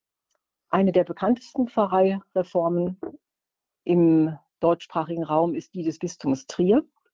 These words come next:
Im Bistum Trier war der ursprüngliche Plan, dass fünfunddreißig Großpfarreien entstehen sollten. Dagegen hat eine Initiative geklagt. Es ging da sowohl um Eigentumsfragen, aber auch um die starke Zentralisierung der Gemeinden,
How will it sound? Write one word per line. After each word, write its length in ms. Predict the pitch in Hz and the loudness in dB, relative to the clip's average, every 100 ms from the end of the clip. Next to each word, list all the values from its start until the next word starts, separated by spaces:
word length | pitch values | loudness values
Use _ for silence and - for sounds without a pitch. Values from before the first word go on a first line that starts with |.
| _ _ - _ _ _ _ | _ _ -20 _ _ _ _
Im 340 | - 214 202 196 | 0 2 2 2
Bistum 340 | 220 - 208 | -2 -2 -6
Trier 400 | - 214 226 262 269 262 _ - | -2 0 4 2 0 -12 _ -18
war 460 | 180 190 185 185 175 | -4 0 2 0 -4
der 180 | 175 | -4
ursprüngliche 520 | 190 233 - 240 214 208 | -4 -4 -4 -4 -6 -12
Plan, 520 | - 180 175 180 170 | -8 -4 -2 -2 -6
dass 460 | - 165 - - - _ | -4 -4 -6 -20 -20 _
fünfunddreißig 720 | - 226 202 180 147 151 170 - | -4 -2 0 -2 0 -2 -2 -6
Großpfarreien 680 | - 226 - 156 143 147 151 | 0 0 0 -4 0 0 0
entstehen 460 | 147 - 156 156 | -4 -2 0 0
sollten. 600 | 151 135 143 190 254 269 _ _ _ _ _ | 0 0 0 0 -2 -4 _ _ _ _ _
Dagegen 400 | 170 190 190 175 | 0 0 0 -2
hat 280 | 185 - - | -4 -8 -4
eine 220 | 175 175 | -2 -2
Initiative 640 | 180 180 180 - 196 170 | -4 -4 -4 -2 -2 -2
geklagt. 720 | 165 143 - 147 220 - - _ - - | -4 -4 0 2 0 -8 -20 _ -20 -14
Es 140 | 165 | -10
ging 180 | 180 170 | -4 -2
da 120 | 156 | -2
sowohl 400 | 160 156 165 165 | -2 0 2 2
um 200 | 147 151 | 0 -4
Eigentumsfragen, 1000 | - 185 233 220 202 - 175 175 175 165 | 0 0 0 -4 -8 -6 -2 0 0 -2
aber 260 | - 165 - | -4 -2 -2
auch 220 | 160 160 | -2 -4
um 200 | - 170 | -4 -2
die 360 | 160 151 151 - | 0 2 2 0
starke 380 | - 147 - - | -2 -2 -2 -8
Zentralisierung 880 | 175 175 - 156 151 180 220 185 | -6 -4 -4 -2 -2 0 2 2
der 120 | 156 151 | 0 0
Gemeinden, 640 | 160 139 156 160 226 | 2 2 0 0 -4